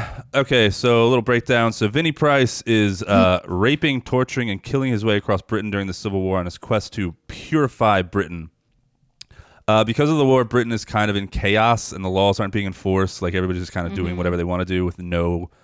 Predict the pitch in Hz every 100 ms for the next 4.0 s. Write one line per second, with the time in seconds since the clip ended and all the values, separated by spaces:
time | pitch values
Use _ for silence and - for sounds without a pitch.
0 | _ _ _ _ 87 87 90 87 92 92
1 | 90 87 85 - _ _ _ - 123 139
2 | 135 151 147 156 151 - - _ _ _
3 | _ _ _ 98 98 95 95 95 92 92